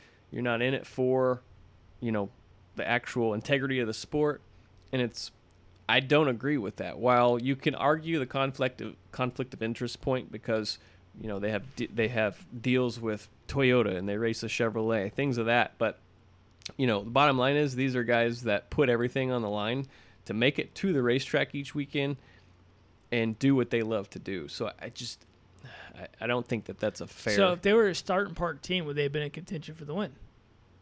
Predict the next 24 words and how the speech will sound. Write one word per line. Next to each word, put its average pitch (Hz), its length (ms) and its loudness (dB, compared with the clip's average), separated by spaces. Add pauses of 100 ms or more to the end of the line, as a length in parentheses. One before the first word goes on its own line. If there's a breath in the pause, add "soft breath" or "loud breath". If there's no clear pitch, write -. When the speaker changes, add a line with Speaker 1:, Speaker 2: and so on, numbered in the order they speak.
(120)
Speaker 1:
No, 151 200 -2
they 220 80 2
Speaker 2:
No. 285 100 6
Speaker 1:
would 131 100 4
have 123 140 0
parked 135 280 4
Speaker 2:
Yeah, 104 120 4
Speaker 1:
in 277 60 6
lap 139 240 6
twenty. 170 260 0
Speaker 2:
yeah, 202 220 6
exactly. 160 600 -2
They 175 160 4
would 190 100 6
have 165 60 -4
been 190 120 2
a 170 40 -4
couple 185 220 0
laps 160 300 -2
down 143 440 -2
or 147 60 -8
whatever 180 380 4
the 160 80 -4
case. 185 480 -4